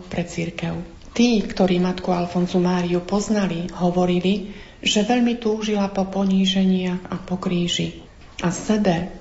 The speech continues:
aj sestrám rada opakovala: "Pokora oslabuje pýchu, posilňuje vôľu k dobrému a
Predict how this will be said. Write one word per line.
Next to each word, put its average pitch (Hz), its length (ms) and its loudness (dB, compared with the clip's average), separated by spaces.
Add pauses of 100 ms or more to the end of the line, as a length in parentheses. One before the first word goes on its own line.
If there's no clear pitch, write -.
aj 175 160 4
sestrám 190 720 2
rada 185 400 -2
opakovala: 170 720 -6 (240)
"Pokora 226 640 0 (160)
oslabuje 180 640 2
pýchu, 165 560 -6 (560)
posilňuje 170 880 0
vôľu 170 320 0
k - 80 -4
dobrému 196 560 2 (640)
a 175 80 0